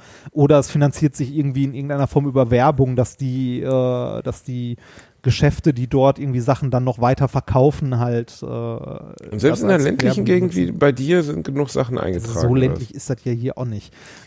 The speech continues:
Speaker 2: Naja,
Speaker 1: Ähm,
Speaker 2: so ländlich, dass ich mit PayPal keine Pizza bezahlen kann bei dir.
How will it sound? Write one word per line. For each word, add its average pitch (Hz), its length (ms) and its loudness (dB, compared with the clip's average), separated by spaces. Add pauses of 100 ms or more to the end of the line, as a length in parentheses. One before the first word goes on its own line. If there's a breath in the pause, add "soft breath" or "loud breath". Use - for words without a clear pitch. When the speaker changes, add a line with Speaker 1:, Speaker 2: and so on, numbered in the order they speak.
Speaker 2:
Naja, 151 380 6
Speaker 1:
Ähm, - 60 2
Speaker 2:
so 143 200 6
ländlich, 135 300 4
dass 139 140 4
ich 127 40 -2
mit 135 160 2
PayPal 147 340 2
keine 139 220 0
Pizza 127 320 -2
bezahlen 80 420 -2
kann 85 140 -4
bei 82 120 -2
dir. 85 260 -6